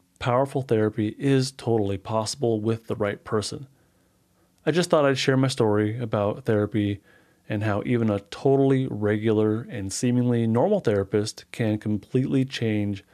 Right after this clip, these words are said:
a client's effectiveness in session." Thank you, Lizbeth, for, for doing so. I appreciate that. I do appreciate it because I spend time on the podcast here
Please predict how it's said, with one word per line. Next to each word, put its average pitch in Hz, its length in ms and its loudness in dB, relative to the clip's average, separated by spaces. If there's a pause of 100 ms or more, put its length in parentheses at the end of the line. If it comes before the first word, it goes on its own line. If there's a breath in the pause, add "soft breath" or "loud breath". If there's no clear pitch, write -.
(540 soft breath)
a 127 80 -4
client's 101 500 -2
effectiveness 95 760 -4
in 101 200 -10
session." 95 380 -6
Thank 160 240 0
you, 123 120 2
Lizbeth, 104 400 0
for, 98 180 -2
for - 180 -10
doing 104 300 0
so. 98 160 -2
I - 20 0
appreciate 113 460 -2
that. 107 300 0 (680 soft breath)
I - 240 -4
do 135 100 6
appreciate 123 380 2
it 95 80 -2
because 98 560 0 (960)
I 117 140 0
spend 113 440 2
time 104 640 0
on 95 260 -6
the 95 60 -6
podcast 139 600 -2
here 92 320 -4